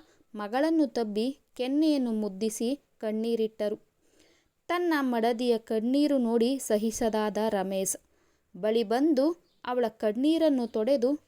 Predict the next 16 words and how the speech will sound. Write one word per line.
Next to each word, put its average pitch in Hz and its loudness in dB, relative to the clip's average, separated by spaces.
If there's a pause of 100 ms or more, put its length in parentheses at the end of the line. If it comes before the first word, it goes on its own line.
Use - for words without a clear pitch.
ಅಳಬಾರದು 214 -2
ಎಂದು 220 0
ಸಮಾಧಾನ 208 -4
ಮಾಡಿದ. 190 -4 (1080)
ತನ್ನ 370 -2
ಮಗಳಿಗೆ 262 2
ಚಿನ್ನದಂಥ 262 -2
ಗಂಡನೇ 220 0
ಸಿಕ್ಕಿದ್ದಾನೆ, 208 -4 (280)
ಅವಳನ್ನು 339 0
ನಮ್ಮೆಲ್ಲರಿಗಿಂತ 233 0 (240)
ಚೆನ್ನಾಗಿ 233 -2
ನೋಡಿಕೊಳ್ಳುತ್ತಾನೆ 214 -2 (360)
ಎಂದು 302 0
ಗಿರಿಜಾರವರಿಗೆ 220 0
ನೆಮ್ಮದಿ. 196 -6